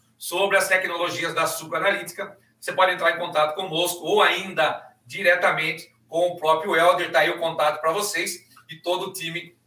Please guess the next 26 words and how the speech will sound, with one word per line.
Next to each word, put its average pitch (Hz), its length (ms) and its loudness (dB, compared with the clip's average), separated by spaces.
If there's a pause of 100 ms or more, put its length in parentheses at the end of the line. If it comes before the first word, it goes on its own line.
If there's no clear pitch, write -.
da 151 380 2
sucroanalítica. - 880 -4 (180)
Helder, 190 680 2 (100)
novamente, 170 760 0
muito 180 340 -8
obrigado, 175 500 2
cara, - 220 2
por 160 200 -10
ter 190 220 -2
contribuído 196 680 -8
aqui 156 140 -8
com 165 100 2
a 151 60 6
gente - 420 -4 (340)
e, - 120 -4
lógico, 165 380 4 (200)
ter 156 100 -6
trazido 170 460 2
aí 156 300 0 (180)
a, 131 300 -2
a 127 40 -4
tua 160 280 2
vasta - 300 4
experiência, 151 680 0
inclusive 165 440 -8
na 196 240 2